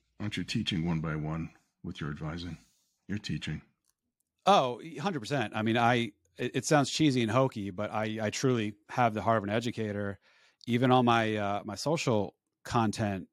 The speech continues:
Speaker 2: you know, Facebook, YouTube, podcast, uh, it's all about education. You know, freely give away all the stuff that's in this big noggin of mine, um, to make people better. You know, makes me feel like I'm helping and sharing. And, and yes,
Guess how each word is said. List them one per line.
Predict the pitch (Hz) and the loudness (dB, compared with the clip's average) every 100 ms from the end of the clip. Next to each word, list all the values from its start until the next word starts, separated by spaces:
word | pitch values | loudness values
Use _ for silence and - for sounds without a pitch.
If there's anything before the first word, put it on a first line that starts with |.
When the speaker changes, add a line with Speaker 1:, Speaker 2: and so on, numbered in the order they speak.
| _ | _
Speaker 2:
you | 120 | -6
know, | 107 | -4
Facebook, | - 113 - 110 | -4 -4 -2 -4
YouTube, | 104 107 - 107 | -2 -4 -2 -4
podcast, | - 107 110 113 107 101 - - _ _ - - _ _ | -2 -2 -2 -2 -2 -4 -8 -14 _ _ -20 -20 _ _
uh, | 110 107 113 | 0 2 2
it's | 110 | 2
all | 139 147 | 4 4
about | 127 117 117 | 4 2 0
education. | 101 101 110 123 104 98 | -6 -8 -8 -6 -8 -12
You | |
know, | 101 | -14
freely | - 143 131 | 0 4 4
give | 117 123 | 4 2
away | 110 117 123 | 4 4 4
all | 104 | 2
the | 104 | -2
stuff | 101 - 110 | -4 -2 -2
that's | - 101 | -2 -4
in | 107 | -4
this | 104 | -4
big | 90 - 101 | -4 -6 -4
noggin | 101 113 127 | -2 -2 0
of | 107 | -2
mine, | 101 104 104 107 _ _ - _ _ _ _ _ _ - | -4 -6 -6 -10 _ _ -20 _ _ _ _ _ _ 0
um, | 113 107 110 | 2 0 -2
to | 113 | 0
make | 117 - | 0 2
people | 110 120 | -2 -2
better. | 104 107 107 143 - _ | 2 2 4 0 -2 _
You | 123 | -8
know, | 113 | -4
makes | 113 113 | -4 -4
me | 107 | -6
feel | - 113 | -2 0
like | 107 - | 0 -2
I'm | 101 120 | 0 2
helping | 113 110 104 110 101 | 2 0 0 -2 -4
and | 98 | -4
sharing. | - 95 92 92 117 139 | -4 -4 -6 -6 -6 -6
And, | 127 107 | -8 -6
and | 110 101 | -6 -2
yes, | 113 143 107 - - | 2 2 2 -2 -6